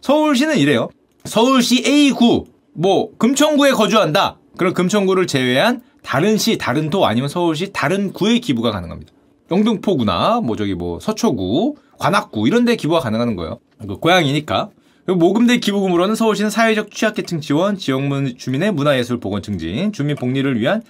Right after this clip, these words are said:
사업을 추진하는데, 어, 순수한 분들을 위해서 이 사용처를,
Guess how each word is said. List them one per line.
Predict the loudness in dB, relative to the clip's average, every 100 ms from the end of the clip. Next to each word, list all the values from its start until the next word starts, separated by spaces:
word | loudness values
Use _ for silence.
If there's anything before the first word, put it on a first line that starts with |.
| -8
사업을 | -4 -2 -2
추진하는데, | -2 0 0 0 0 -2 -2 _ -10
어, | -6
순수한 | -2 0 0 0
분들을 | 0 0 2
위해서 | 2 2 -2 -2
이 | -8 -6
사용처를, | 0 2 2 0 0 0